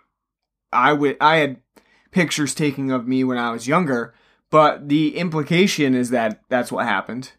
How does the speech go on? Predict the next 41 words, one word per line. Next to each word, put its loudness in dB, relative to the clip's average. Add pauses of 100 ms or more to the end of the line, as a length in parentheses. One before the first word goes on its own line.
(180)
And -4
he's 0
saying, 0
"You 2
wouldn't 2
do 6
that 2
because -2
you're 2 (280)
a -6
regular, 0
you -2
know, 0
you're, -2
you're -4 (220)
a 0
good 2
person, -2 (280)
but 0 (200)
someone 0
did 0
that 2
to -6
me." 0 (1000)
And 2 (540)
so 2
I 2
think -2
that 2
the, 0
the -4
whole -2
idea 0
of -2
one 0
hour 4
photo 2
is 0
very 0
interesting. -2 (600)
Y-, -12